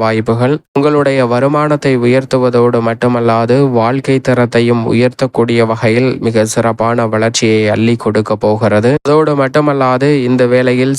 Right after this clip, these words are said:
செய்யும் தொழிலே தெய்வம் என்று கடுமையாக உழைக்கக்கூடிய உங்களுக்கு மிக சிறப்பான வளர்ச்சியும் முன்னேற்றமும்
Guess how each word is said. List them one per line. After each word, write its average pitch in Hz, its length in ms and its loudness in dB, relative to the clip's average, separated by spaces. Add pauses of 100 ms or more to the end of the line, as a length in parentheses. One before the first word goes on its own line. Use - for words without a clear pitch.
செய்யும் 135 460 0
தொழிலே 127 320 2 (120)
தெய்வம் 123 400 0
என்று 120 220 0 (160)
கடுமையாக 127 760 0
உழைக்கக்கூடிய 120 640 0 (160)
உங்களுக்கு 113 460 0 (160)
மிக 113 200 2 (100)
சிறப்பான 117 640 0
வளர்ச்சியும் 113 600 0
முன்னேற்றமும் 151 640 0